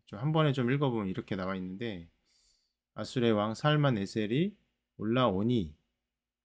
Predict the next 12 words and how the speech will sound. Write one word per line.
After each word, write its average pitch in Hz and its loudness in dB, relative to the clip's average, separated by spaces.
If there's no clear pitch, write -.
호세아가 120 0
그에게 107 0
종이 107 -2
되어 110 0
조공을 107 -4
드리더니 113 2
그가 107 2
애굽의 107 0
왕 101 -2
소에게 143 0
사자들을 123 -2
보내고 104 -6